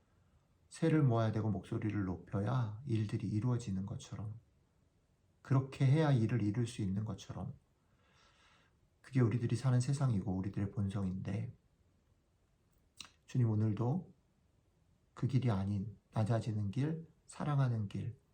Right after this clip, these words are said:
불쌍히 여기는 길을 걸어가셨습니다.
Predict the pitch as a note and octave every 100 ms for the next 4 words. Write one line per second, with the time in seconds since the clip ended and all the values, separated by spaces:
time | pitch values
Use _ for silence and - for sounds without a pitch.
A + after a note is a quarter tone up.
0 | _ B2 - C3 B2 A2 G2+ A#2 G#2+ -
1 | G#2+ G2 B2 - _ _ _ _ - -
2 | A2 G#2+ F#2+ G#2+ - A#2+ G#2 - A#2+